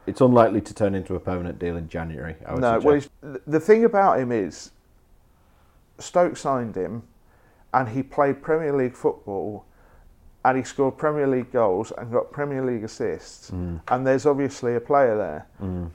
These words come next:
Speaker 2: But there's obviously something else going on for Town to sign him originally in the Premier League, not play him,
Speaker 1: Yeah.
Speaker 2: farm him out on loan for you know, these are,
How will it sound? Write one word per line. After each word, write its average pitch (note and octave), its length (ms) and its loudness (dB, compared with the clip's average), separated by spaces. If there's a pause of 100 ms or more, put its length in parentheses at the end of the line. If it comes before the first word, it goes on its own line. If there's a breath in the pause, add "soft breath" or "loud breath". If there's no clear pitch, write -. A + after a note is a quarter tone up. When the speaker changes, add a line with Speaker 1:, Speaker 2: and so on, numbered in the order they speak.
(140)
Speaker 2:
But B2+ 180 6
there's B2+ 240 2
obviously B2 480 -2
something A2+ 400 -8
else A2+ 380 -4
going G#2 320 0
on F#2 280 -6
for - 260 -4
Town A#2+ 420 -4
to - 100 -16
sign A2 400 -2
him G#2 300 -8 (100)
originally G2 640 -6 (460 soft breath)
in A2 160 -4
the G2+ 60 -6
Premier G2+ 360 -6
League, F#2 280 -6 (200)
not A#2+ 380 -2
play G#2 300 -2
him, F#2 300 -8 (100)
Speaker 1:
Yeah. F2 200 -12 (200)
Speaker 2:
farm A#2 320 4
him A2 100 -4
out A2 220 0
on G#2+ 120 -6
loan G#2 420 0
for G#2+ 520 -2 (800)
you B2+ 140 -2
know, G#2 180 -4
these A#2 320 -4
are, G#2+ 340 2